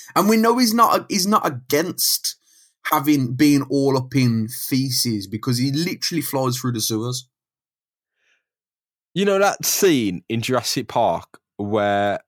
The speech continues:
Speaker 2: um, Ellie Sattler, her, she puts her entire arm into the, the Triceratops shit?
Speaker 1: Oh, yeah.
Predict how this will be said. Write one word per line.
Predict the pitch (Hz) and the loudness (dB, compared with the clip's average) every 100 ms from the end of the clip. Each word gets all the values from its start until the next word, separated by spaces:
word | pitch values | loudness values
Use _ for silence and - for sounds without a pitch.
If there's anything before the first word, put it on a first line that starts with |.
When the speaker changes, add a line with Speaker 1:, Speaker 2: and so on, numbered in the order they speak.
| - | -6
Speaker 2:
um, | 101 101 - - | -4 -4 -8 -6
Ellie | 104 110 | -4 -2
Sattler, | - - 135 110 101 95 - - - - _ _ _ | -2 -2 -2 -2 -4 -4 -12 -18 -18 -20 _ _ _
her, | 143 147 | -2 -2
she | - 143 | -2 -4
puts | 139 147 - | -2 -2 0
her | 117 | -2
entire | 113 - - - 120 113 110 104 101 _ _ _ _ _ - | -2 -6 -6 -2 2 2 2 0 -4 _ _ _ _ _ -2
arm | 120 110 95 90 | 2 4 4 0
into | 107 101 - | -4 -4 -2
the, | 104 98 - | 0 0 -2
the | 87 104 | -6 -8
Triceratops | - 117 101 127 113 110 - - | -4 -4 -2 0 -2 -2 -8 -6
shit? | - - - _ - | -6 -6 -8 _ 0
Speaker 1:
Oh, | 120 117 | 2 4
yeah. | 110 110 101 | 2 2 -2